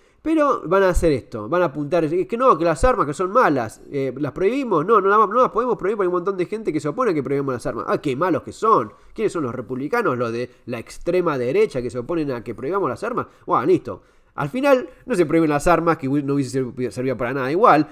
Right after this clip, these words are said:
pero tampoco, lo más importante, tamu-, tampoco se hace nada de lo que estoy explicando acá. No se hace nada para cambiar en temas, eh, m-, más profundos sociales, la idea de volver a tener valores familiares que se están perdiendo de manera aceleradísima en Estados Unidos,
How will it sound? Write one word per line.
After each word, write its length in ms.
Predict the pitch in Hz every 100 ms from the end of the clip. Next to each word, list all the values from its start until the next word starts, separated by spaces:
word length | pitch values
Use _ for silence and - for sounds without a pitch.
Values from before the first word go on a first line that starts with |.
| -
pero 120 | 233
tampoco, 480 | 254 254 302 320 -
lo 100 | 165
más 180 | 190 262
importante, 420 | 208 185 160 151
tamu-, 320 | 151 208 302 -
tampoco 340 | - 190 190 240
se 120 | 233
hace 280 | - 208 - -
nada 260 | 190 294
de 60 | 233
lo 100 | 165
que 80 | 160
estoy 200 | - -
explicando 500 | - 170 226 269 208
acá. 400 | 320 311 226 - - -
No 120 | 320
se 100 | 302
hace 160 | -
nada 240 | 190 247 175
para 180 | 156 143
cambiar 640 | 139 151 180 202 175 107 - _
en 240 | - 147 139
temas, 460 | 185 185 175 139 - _
eh, 220 | 135 139 110
m-, 160 | 160
más 220 | 151 185
profundos 580 | - 151 135 202 226 165
sociales, 560 | 143 120 - 262 214 131
la 80 | 143
idea 240 | 185 175
de 320 | 160 185 190 _
volver 360 | 131 143 208 262
a 60 |
tener 220 | 147 151 160
valores 340 | 139 156 165
familiares 500 | 131 123 131 170 160
que 60 | 110
se 60 |
están 220 | 110 151
perdiendo 720 | 135 120 135 165 170 156 147 -
de 140 | 135 127
manera 320 | 127 151 147
aceleradísima 920 | 104 - 131 131 123 151 208 - 123
en 60 | 117
Estados 340 | - 143 -
Unidos, 440 | 127 180 170 127